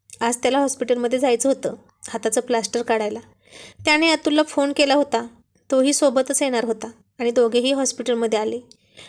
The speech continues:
आणि योगायोग असा होता की आज अर्जुन आणि कुणाल समोरासमोर आले. अर्जुन हॉस्पिटलमध्ये जात होता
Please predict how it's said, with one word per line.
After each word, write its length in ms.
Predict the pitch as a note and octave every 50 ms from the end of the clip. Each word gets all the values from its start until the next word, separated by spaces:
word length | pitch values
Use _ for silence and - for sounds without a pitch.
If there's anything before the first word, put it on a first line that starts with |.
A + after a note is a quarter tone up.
| - -
आणि 180 | B3+ B3 C4+ D4
योगायोग 500 | C#4+ C#4+ B3+ B3 B3+ C4 C#4 C#4+ C#4 C4+
असा 200 | C4+ C#4 - C#4+
होता 340 | C#4 D4 C#4+ - A#3 A#3 A3 G3 -
की 80 | B3+ -
आज 220 | B3 B3 B3 B3
अर्जुन 380 | - C4 B3 A3+ A3 B3 C#4 C#4
आणि 180 | - B3+ C4+
कुणाल 340 | C4 - - C4 C4 A#3+ A#3+
समोरासमोर 680 | B3 - - B3 A#3 A3+ A3 A#3 A#3 - A#3+ A3+ A3+ A3
आले. 200 | G#3 G#3+ A3 - - - - _ _ _ _ _ _ _ - - - - - _ _ _ - - _ _ - -
अर्जुन 360 | A3+ A3 G#3+ G3+ B3+ B3+ A#3+
हॉस्पिटलमध्ये 680 | A#3 A#3 A3 - - B3 A#3 A#3+ A#3 A#3+ A#3+ A#3 A#3
जात 260 | A3+ A#3 A3+ A3+ - -
होता 240 | C4 B3+ - A#3